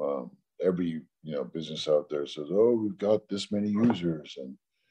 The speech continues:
"How many active users?" "Oh, it's this much." Okay. <clears throat> We have ten million users.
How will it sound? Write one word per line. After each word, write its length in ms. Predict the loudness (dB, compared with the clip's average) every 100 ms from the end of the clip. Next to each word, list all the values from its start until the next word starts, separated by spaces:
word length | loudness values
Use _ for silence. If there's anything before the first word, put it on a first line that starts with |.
| _ _ 0
"How 60 | 4
many 140 | 8
active 400 | 6 4 0 -2
users?" 580 | -4 -8 -10 _ -16 -6
"Oh, 400 | -2 2 2 0 -6
it's 300 | -14 -14 -16 _
this 260 | -4 -2 -2
much." 240 | -8 -8 -10
Okay. 800 | -8 -8 -8 -14 -4 -2 -2 0 8
<clears throat> 340 | 10 8 8
We 80 | 8
have 140 | 8
ten 220 | 6 6 10
million 220 | 8 10
users. 500 | 6 6 0 -4